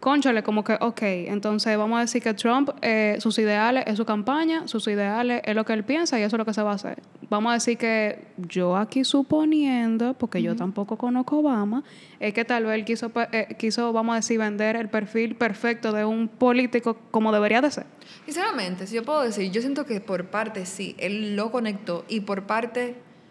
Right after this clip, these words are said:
Speaker 3: sí se vendió como un perfil político, como tú
Speaker 1: Ajá.
Speaker 3: dices, Elo,
Speaker 1: Ujú.
Speaker 3: porque si nos acor-, si nos acordamos de esto, Obama, yo había leído que sus slogans eran cosas como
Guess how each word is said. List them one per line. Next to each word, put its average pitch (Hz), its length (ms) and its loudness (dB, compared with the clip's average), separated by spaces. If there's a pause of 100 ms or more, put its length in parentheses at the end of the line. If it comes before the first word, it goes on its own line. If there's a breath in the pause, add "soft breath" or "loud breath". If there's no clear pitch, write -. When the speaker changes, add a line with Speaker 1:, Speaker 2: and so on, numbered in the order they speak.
(180 loud breath)
Speaker 3:
sí 240 140 -4
se 240 120 0
vendió 214 220 0
como 208 240 0
un 208 280 0
perfil 233 720 -4
político, 196 480 -4
como 202 180 2
tú 208 100 2
Speaker 1:
Ajá. 220 120 4
Speaker 3:
dices, 180 180 -2
Elo, - 180 4
Speaker 1:
Ujú. - 80 -4
Speaker 3:
porque 202 380 0
si 196 80 -4
nos 196 180 -2
acor-, 190 320 -4
si 202 280 -2
nos 196 560 -2
acordamos 226 440 -2
de 185 200 0
esto, 170 320 -8 (580 loud breath)
Obama, 220 360 4
yo 262 60 2
había 240 120 4
leído 190 240 2
que 196 100 -2
sus 190 160 -4
slogans 190 360 -2
eran 196 300 -2
cosas 196 260 -2
como 185 220 -2